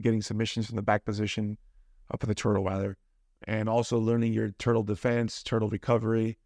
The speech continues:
so that you don't get scored on, don't get submitted, right? And working on the, you know, the weird intricacies of the rule set for A D C C. But most of the, the time was spent in drilling. I, I, it's a great way to get in shape,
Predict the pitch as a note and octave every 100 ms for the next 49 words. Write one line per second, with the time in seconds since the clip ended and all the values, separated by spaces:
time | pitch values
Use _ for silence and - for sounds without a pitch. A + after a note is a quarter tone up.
0 | _ _ _ - - G#2+ G#2+ A#2 A#2+ B2
1 | A#2 - A2 A2 G#2+ G#2 A2+ A2 G2+ -
2 | G#2+ - - - _ _ _ _ _ G2
3 | G#2+ G#2 G2+ G2+ B1 - - _ - B2
4 | A#2 B2 A2+ A2 G#2+ G2+ F#2+ _ A#2+ G#2+
5 | G2+ - _ A2+ A#2 B2 A#2 A2 - _
6 | _ _ _ _ _ _ _ _ D3 C3
7 | B2 A#2 C3 A#2 A#2 G#2 G#2+ B2 A#2+ -
8 | G#2+ - G2 A2 G2+ G2 - G2 - -
9 | - _ - - - _ A#2+ A#2 A#2 -
10 | _ _ _ _ _ _ A#2 B2 C3+ -
11 | C3 A2+ G#2+ - - _ - A#2 - B2
12 | B2 C3 A2+ G#2 - A2+ G#2 G#2+ G#2+ A2
13 | G#2 G#2+ - _ _ _ _ _ - _
14 | - - F2+ D2+ A2 F#2+ F#2+ G#2+ F#2+ A#2+
15 | A2 A#2+ A2+ A2+ A2 G2+ C#3 -